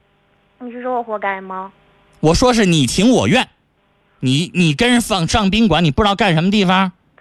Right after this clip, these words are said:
Speaker 1: 但我什么都没发生啊。
Speaker 2: 你要想聊天儿，你可以上咖啡厅，你可以上酒吧。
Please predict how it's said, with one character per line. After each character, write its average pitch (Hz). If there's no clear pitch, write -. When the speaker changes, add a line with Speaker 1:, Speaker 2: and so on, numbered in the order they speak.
Speaker 1:
但 403
我 339
什 277
么 294
都 330
没 359
发 330
生 -
啊。 175
Speaker 2:
你 180
要 240
想 180
聊 143
天 208
儿， 196
你 139
可 160
以 147
上 160
咖 156
啡 151
厅， 151
你 156
可 156
以 120
上 139
酒 92
吧。 117